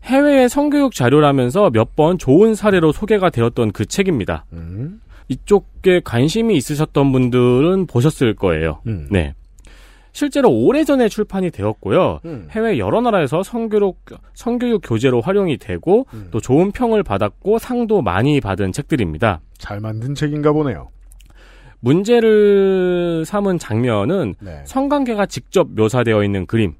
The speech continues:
Speaker 2: 음.
Speaker 1: 그러니까 동화책
Speaker 2: 네.
Speaker 1: 그림체로 성관계가 직접 묘사되어 있는 그림,
Speaker 2: 음.
Speaker 1: 그리고 성관계에 대해서 "신나고 멋진 일이야, 하고 싶어지거든,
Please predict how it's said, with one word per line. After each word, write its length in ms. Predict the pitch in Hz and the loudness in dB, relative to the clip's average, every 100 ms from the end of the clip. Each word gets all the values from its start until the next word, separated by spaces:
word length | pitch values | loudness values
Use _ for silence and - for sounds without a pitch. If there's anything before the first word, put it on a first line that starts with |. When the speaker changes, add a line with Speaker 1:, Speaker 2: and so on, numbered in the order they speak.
| 113 | -16
Speaker 2:
음. 280 | 95 85 82 | -20 -20 -10
Speaker 1:
그러니까 140 | - | -8
동화책 400 | 92 123 151 - | -4 -2 -2 -4
Speaker 2:
네. 640 | - - _ - _ - 113 | -10 -18 _ -20 _ -8 -4
Speaker 1:
그림체로 460 | 107 - 95 82 | -4 -4 -4 -6
성관계가 500 | - 147 170 156 127 | -6 -4 -2 -2 -2
직접 360 | 113 - - 120 | -4 -6 -2 -2
묘사되어 480 | 95 87 107 101 95 | 0 -2 -2 0 0
있는 180 | 92 87 | -2 -6
그림, 320 | - 120 220 - | -2 -2 -2 -8
Speaker 2:
음. 140 | 104 85 | -20 -18
Speaker 1:
그리고 260 | 80 98 98 | -6 -4 -2
성관계에 600 | - 214 240 226 170 131 | -4 0 0 2 0 -2
대해서 420 | 95 101 98 131 | 0 -2 0 -2
"신나고 540 | 180 - 254 247 220 185 | -4 -2 2 2 4 2
멋진 460 | 92 113 220 214 | 2 0 -2 -2
일이야, 360 | 135 95 80 - - - - | 0 0 -4 -8 -20 -20 -6
하고 240 | 240 226 | -2 0
싶어지거든, 800 | 240 - 175 120 101 92 147 82 | -2 -2 -2 -2 -2 0 0 -2